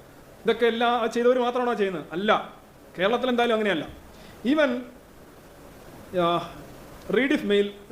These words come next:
ന്യൂസ് ഞാൻ അന്നൊരിക്കൽ എടുത്തു വച്ചിരുന്നു. ഈ ഡൽഹിയിലുള്ള പല ലബോറട്ടറി, ലബോറട്ടറി അല്ല,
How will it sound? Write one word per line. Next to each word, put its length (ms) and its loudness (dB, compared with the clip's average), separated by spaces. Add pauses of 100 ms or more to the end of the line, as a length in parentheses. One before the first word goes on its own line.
(140)
ന്യൂസ് 280 -2
ഞാൻ 300 -4 (440)
അന്നൊരിക്കൽ 520 0 (800)
എടുത്തു 140 0
വച്ചിരുന്നു. 280 0
ഈ 100 2 (1600)
ഡൽഹിയിലുള്ള 480 2
പല 220 -2 (580)
ലബോറട്ടറി, 580 0 (560)
ലബോറട്ടറി 460 0
അല്ല, 100 -2